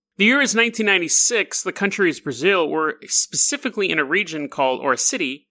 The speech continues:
called Varginha. Var-, Var-, uh, Varginha? Varginha. We'll call it Varginha. I already, I lose Brazil listeners every time I do a Brazil episode. But anyways,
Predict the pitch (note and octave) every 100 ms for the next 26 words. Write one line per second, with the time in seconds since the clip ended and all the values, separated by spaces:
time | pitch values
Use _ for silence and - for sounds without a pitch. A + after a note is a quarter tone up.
0 | _ - E3+ D#3+ D#3+ D3+ _ - C#3+ D#3+
1 | D3 G3+ D3 F2 - _ _ - C#3 B2
2 | A2+ _ - C3 A#2+ G#2+ _ - B2 B2
3 | C3 A#2 A#2 A3 E4 G4 - _ _ _
4 | _ - D#3 C#3 C3+ G#2 D#2+ - A#2+ D3+
5 | C#3 C3 C3 A#2 A#2+ G#2 - _ _ _
6 | _ _ _ - E3+ D#3+ E3 F#3+ G#3 A#3+
7 | G#3+ E3+ G3+ E3+ F#3+ F#3+ F#3+ F3+ G3 D#3+
8 | C#3 - E3 D3 - D#3+ E3 C#3+ C#3+ D3+
9 | C#3+ B2+ B2+ - D#3+ D3 D3+ C3 A#2 C#3+
10 | G#2+ G#2+ A2+ D#3+ D#3 C3+ A2 A2